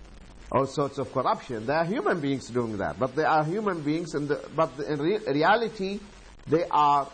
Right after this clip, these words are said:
the agents of the shaitan. And he is using them.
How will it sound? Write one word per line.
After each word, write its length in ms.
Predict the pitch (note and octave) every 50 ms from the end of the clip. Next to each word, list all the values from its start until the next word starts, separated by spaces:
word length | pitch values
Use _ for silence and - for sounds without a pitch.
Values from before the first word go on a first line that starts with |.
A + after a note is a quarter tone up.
| - - -
the 180 | C3+ - - D3
agents 640 | D3 D3 D3 - C3+ C3+ C3 C3 B2 - - - - -
of 140 | B2+ G#2 G2
the 80 | A#2
shaitan. 440 | A2+ - A2+ G#2 - - D#2+ C2 B1+ B1+ - - - - - - - - - - - - - - - - - - - - - - - - - - - - - G1+ G1+ - - - - - - - - - - - - - - - - - - - - - - - - - - - - - - - - - - - - - -
And 140 | B2+ D3+ D3
he 140 | C3+ E3 E3
is 160 | E3 D3+ C3
using 340 | D#3 F3 E3+ C3+ C3 B2 G#2 D#2+
them. 160 | D#2+ D2+